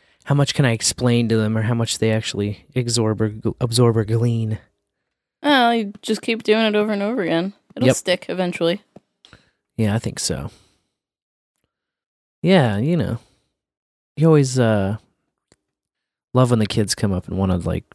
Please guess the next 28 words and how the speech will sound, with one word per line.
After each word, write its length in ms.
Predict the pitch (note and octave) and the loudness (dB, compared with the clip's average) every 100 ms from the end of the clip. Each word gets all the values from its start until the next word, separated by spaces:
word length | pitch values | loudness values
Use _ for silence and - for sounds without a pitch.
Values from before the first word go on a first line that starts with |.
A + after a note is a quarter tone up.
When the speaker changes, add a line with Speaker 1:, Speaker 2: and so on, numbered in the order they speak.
| - | -4
Speaker 1:
know 240 | G2+ G#2 | 0 2
what 140 | F#2+ F2 | 2 0
you're 120 | G#2+ | -4
doing. 400 | G#2+ A2+ A#2 A2+ - | -4 -4 -4 -6 -4
"What's 240 | B2 - C#3 | -4 -2 0
this 160 | - | 2
all 100 | A#2 | 2
about? 300 | G#2+ A2 G2+ | 2 0 0
How 80 | A#2+ | 2
does 140 | B2+ | 2
this 160 | A#2+ - | 0 -2
work?" 280 | - - - _ _ _ _ _ _ _ _ | -6 -8 -14 _ _ _ _ _ _ _ _
It's 80 | - | -4
good 160 | - G#2+ | 0 0
to 60 | |
see 160 | - G#2+ | 0 0
'em 120 | G2+ | -4
curious. 680 | - A#2 F#2+ - - - - _ | -4 -2 -2 -6 -10 -16 -20 _
Speaker 2:
Yeah, 300 | - F3 - - - | -2 -2 -2 -8 -8
and 140 | F3+ | 0
they'll 120 | G3 G3+ | 4 4
thank 320 | G#3 G3+ G3+ | 4 2 2
you 100 | E3 | 2
later, 280 | E3+ D#3+ D3+ | 2 0 -2
too, 320 | - D#3 D3 - _ _ _ _ _ _ _ _ _ _ _ - | -2 -4 -4 -10 _ _ _ _ _ _ _ _ _ _ _ -8
for 80 | D#3+ | -4
involving 500 | D#3+ D#3 E3 D#3+ D3 | -2 2 2 2 0
'em. 160 | D3+ | -4